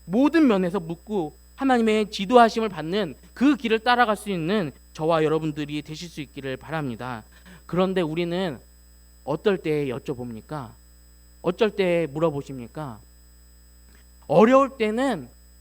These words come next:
하나님 도와주-, 묻지 말래도 물어보세요. 제가요, 예전에 그 대학교 사 학년 때 논문을 쓰는데 논문을 잘 통과하는 방법은 지도 교수님한테 물어보는 거라고 합니다.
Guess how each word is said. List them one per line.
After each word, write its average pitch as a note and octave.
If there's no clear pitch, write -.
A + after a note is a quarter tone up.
하나님 G3+
도와주-, C#4+
묻지 F4+
말래도 A3
물어보세요. -
제가요, C3+
예전에 B2+
그 A#2
대학교 E3
사 G3+
학년 F3+
때 C#3
논문을 G3
쓰는데 A2
논문을 A3
잘 F3
통과하는 A#3+
방법은 D3+
지도 A#3
교수님한테 D#3
물어보는 C#3
거라고 G#2
합니다. B2